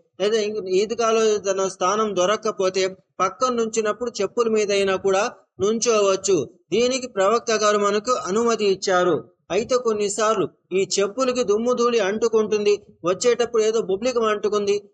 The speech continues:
ఇప్పుడేంటి ద-, చెప్పులు తీయాలా, ఆ చెప్పుల మీద నమాజు చదువుకోవచ్చా అంటే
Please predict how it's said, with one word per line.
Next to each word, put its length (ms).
ఇప్పుడేంటి 680
ద-, 220
చెప్పులు 300
తీయాలా, 720
ఆ 120
చెప్పుల 220
మీద 220
నమాజు 500
చదువుకోవచ్చా 640
అంటే 380